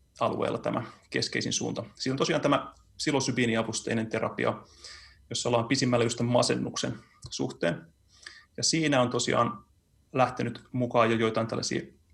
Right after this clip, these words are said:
lääkeyhtiöitäkin, ei mitään ihan maailman suurimpia, mutta niinku tätä tarkoitusta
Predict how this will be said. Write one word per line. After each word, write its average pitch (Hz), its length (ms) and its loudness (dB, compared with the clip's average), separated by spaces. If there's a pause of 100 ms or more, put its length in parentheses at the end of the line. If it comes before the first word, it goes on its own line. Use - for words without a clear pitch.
(120)
lääkeyhtiöitäkin, 127 1040 2 (920)
ei 143 120 4
mitään 127 220 2
ihan 123 120 2
maailman 117 240 6
suurimpia, 131 520 4
mutta 117 260 0
niinku 117 160 -4
tätä - 340 -2
tarkoitusta 135 500 2